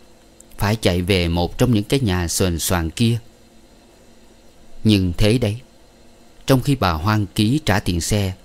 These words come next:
và hai chị em Châu cũng còn đang ngơ ngác nhìn xem chúng sẽ vào cái nhà nào, thì một người đàn bà nhà quê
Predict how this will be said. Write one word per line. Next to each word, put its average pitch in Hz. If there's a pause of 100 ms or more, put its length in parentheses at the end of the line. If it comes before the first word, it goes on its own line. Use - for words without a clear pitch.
và 95
hai 120
chị 101
em 107
Châu 98
cũng 113
còn 80
đang 104
ngơ 107
ngác 123
nhìn 98
xem 104 (440)
chúng 123
sẽ 95
vào 95
cái 123
nhà 92
nào, 80 (600)
thì 92
một 95
người 92
đàn 87
bà 90
nhà 87
quê 104